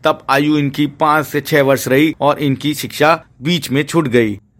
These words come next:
फिर इनका पाँच वर्षों तक ऐसे ही इलाज विलाज चलता रहा तो इनकी इतनी रोशनी आ गई,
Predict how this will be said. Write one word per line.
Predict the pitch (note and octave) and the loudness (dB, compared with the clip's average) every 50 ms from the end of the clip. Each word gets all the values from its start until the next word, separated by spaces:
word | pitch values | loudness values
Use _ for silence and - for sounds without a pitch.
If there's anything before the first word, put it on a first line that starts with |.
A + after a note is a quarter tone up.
| _ | _
फिर | - A3 A#3+ A3+ | 0 2 2 2
इनका | - F#3+ F#3+ F#3 E3+ - F3+ F#3 | 2 2 0 0 2 2 2 2
पाँच | F#3 - - E3+ E3+ F#3+ G3 D3 D#3 | 2 2 0 0 2 0 0 -2 0
वर्षों | D#3 D#3+ D3+ - - D#3 D3+ | 0 0 0 0 -2 -4 -4
तक | - - D#3+ D#3 - - | -2 -2 -2 -2 -4 -6
ऐसे | - C#3 D3 C#3+ - D#3+ D3+ | -4 -4 -4 -4 -2 -2 0
ही | C#3 D3 D#3+ D#3 D3 - | 0 0 -2 -2 -4 -6
इलाज | D3 C#3+ C3+ C3+ C3+ D3 C#3 | -4 0 2 2 2 2 2
विलाज | C3+ C3 C#3 C3+ D3 C#3 | 0 0 0 0 0 0
चलता | C#3+ - C3+ B2+ - D3 C#3 | -2 -4 -4 -2 -2 -2 0
रहा | C3+ C3+ D3 E3 | 0 0 -2 -2
तो | - E3+ D3+ - | -4 -8 -8 -6
इनकी | F3+ G3 G#3 G#3 - - - E3+ | -4 -4 -4 -6 -8 -12 -14 -14
इतनी | - - F3 E3+ - D#3 F3 F3 D#3 | -8 -8 -8 -6 -4 -4 -2 0 2
रोशनी | C#3+ C#3+ D3 C#3 - - D3 C#3+ | 2 2 2 2 0 -2 -2 0
आ | C3 B2 B2 | 0 0 0
गई, | C3 D#3+ F3 D#3 | -2 -2 -4 -6